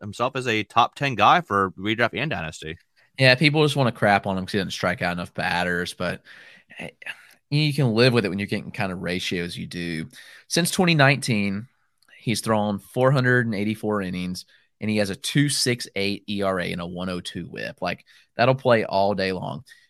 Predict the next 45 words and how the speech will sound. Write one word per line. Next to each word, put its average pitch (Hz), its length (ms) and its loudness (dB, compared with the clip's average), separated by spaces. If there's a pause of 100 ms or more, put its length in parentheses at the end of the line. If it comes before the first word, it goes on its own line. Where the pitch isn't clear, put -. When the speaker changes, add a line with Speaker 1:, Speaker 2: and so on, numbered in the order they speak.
Speaker 1:
Absolutely. 92 160 -4
Speaker 2:
Durability 139 400 6
questions, 180 560 2 (140)
guess 104 180 -4
what? 113 160 0
He 98 60 -4
threw 110 180 -4
a 104 40 -4
hundred 117 200 -2
eighty-five 120 440 4
last 120 300 2
year. 127 80 -2
He's 98 120 -4
at 90 60 -12
a 92 40 -16
hundred 113 300 -8
sixty-four 113 600 -4
right 107 240 0
now, 107 240 0
so 104 140 -8
he's 90 100 -12
probably 101 240 -2
gonna 101 140 -4
s-, - 180 -12 (240)
surpass 98 560 -4
one 92 160 -8
seventy 156 720 0 (320)
since 120 260 -4
last 139 300 6
year. 151 320 2 (500)
Two 107 220 -4
sixty-three 127 640 0
E 135 60 4
R 131 180 4
A 131 240 2
in 123 80 -2
those 127 180 -4
three 135 180 -4
hundred 127 200 -2
fifty 135 340 -4
innings 135 260 -2
and 107 200 -8
a 104 80 -8 (240)
point 139 480 -6
nine 120 340 -4